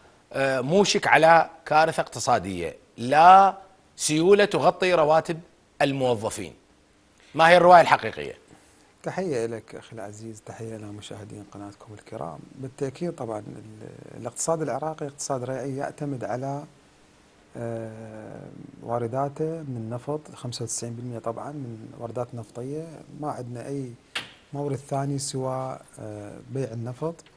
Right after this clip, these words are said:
Speaker 2: وتهاوي سعر النفط إلى ثلاثين دولار، والتوقعات الاقتصادية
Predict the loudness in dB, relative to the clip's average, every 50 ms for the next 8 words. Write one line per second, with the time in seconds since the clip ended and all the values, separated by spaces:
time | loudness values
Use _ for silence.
0 | _ _ _ _ _ _ _ _ _ _ _ _ -20 -20 -16 -10 -6 -4 -2 0
1 | 0 0 -2 -4 -6 -8 -12 -16 -14 -10 -8 -6 -2 0 2 2 2 2 0 -2
2 | -4 -6 -6 -8 -8 -6 -6 -6 -4 -4 -6 -6 -6 -8 -10 -8 -6 -6 -6 -6
3 | -6 -6 -6 -6 -6 -4 -6 -4 -4 -4 -4 -4 -4 -4 -4 -6 -8 -8 -8 -8
4 | -8 -8 -8 -8 -10 -10 -12 -14 -14 -10 -8 -6 -6 -6 -6 -6 -8 -6 -4 -4
5 | -4 -4 -6 -10 -14 -14 -14 -14 -10 -8 -8 -8 -6 -8 -8 -8 -6 -6 -8 -8
6 | -10